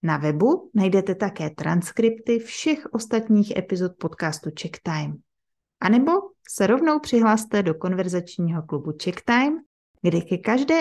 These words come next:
epizodě najdete další cvičení. Budete trénovat nejen poslech, ale taky čtení, gramatiku, slovíčka a můžete se zeptat na všechno, čemu nerozumíte.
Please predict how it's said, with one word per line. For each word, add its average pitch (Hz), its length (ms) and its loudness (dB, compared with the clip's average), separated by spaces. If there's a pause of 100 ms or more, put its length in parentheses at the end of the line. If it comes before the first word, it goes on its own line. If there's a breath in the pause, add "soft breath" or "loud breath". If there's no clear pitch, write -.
epizodě 196 680 2 (200)
najdete 175 420 0
další 165 480 -4
cvičení. 170 680 0 (500)
Budete 180 360 4
trénovat 175 520 0 (100)
nejen 202 360 -2
poslech, 196 640 -4 (440)
ale 214 220 4
taky 160 320 -2
čtení, 240 760 2
gramatiku, 220 840 2
slovíčka 220 920 0 (480)
a 185 60 4
můžete 233 420 6
se 190 160 -4
zeptat 175 420 -4
na 143 100 -6
všechno, 175 720 -2
čemu 160 300 0
nerozumíte. 147 840 -2